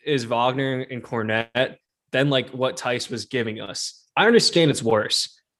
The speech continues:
but the level of better that Robert Williams can be, I think, offsets that entire effect. The fact that we're under the luxury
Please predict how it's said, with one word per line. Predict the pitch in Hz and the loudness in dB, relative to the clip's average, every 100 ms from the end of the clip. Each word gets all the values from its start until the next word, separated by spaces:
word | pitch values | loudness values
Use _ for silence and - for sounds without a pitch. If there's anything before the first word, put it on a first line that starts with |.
| - | -2
but | 151 | 2
the | 127 | 4
level | 165 196 208 143 | 4 6 4 4
of | 117 - - | -2 -4 -2
better | 185 196 147 | 2 4 4
that | 135 120 | 2 2
Robert | 127 131 | 0 0
Williams | 117 143 214 185 - | 0 2 2 0 -2
can | 135 | -6
be, | 113 113 113 | -6 -6 -4
I | 127 | -4
think, | 165 147 | -4 -4
offsets | 127 131 - 135 127 | -4 -4 -4 -4 -4
that | 131 | -4
entire | 117 113 117 135 127 | -4 -4 -2 0 0
effect. | 101 - 127 120 - _ _ - | -2 0 -2 -2 -14 _ _ -12
The | 139 | -4
fact | 180 190 | -2 2
that | 180 | 2
we're | 160 | 2
under | 143 156 147 | 2 2 2
the | |
luxury | 113 117 - 180 185 190 - | 0 -2 -2 -2 0 -2 -8